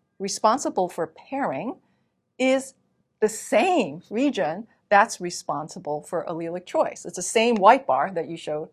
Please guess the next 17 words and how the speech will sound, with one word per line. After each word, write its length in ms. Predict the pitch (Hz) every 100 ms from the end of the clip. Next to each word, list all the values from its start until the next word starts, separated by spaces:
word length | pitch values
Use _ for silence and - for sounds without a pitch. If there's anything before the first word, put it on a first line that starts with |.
| _
that, 200 | 185 - - _
uh, 180 | 175 160
you 160 | 160
saw 360 | 165 - 151 196 - _ _
a 80 | -
few 220 | 196 196
slides 480 | 170 170 156 170 - _ _ -
earlier. 460 | 320 214 127 - _
So 160 | - 269
this 120 | 427
is 60 | 359
a 80 |
fifteen 380 | 330 339 359 330
kilobase 480 | 277 214 175 151 -
region, 380 | 285 214 143 208 _
and, 300 | 240 247 240 - _ _ _ -
uh, 240 | 214 196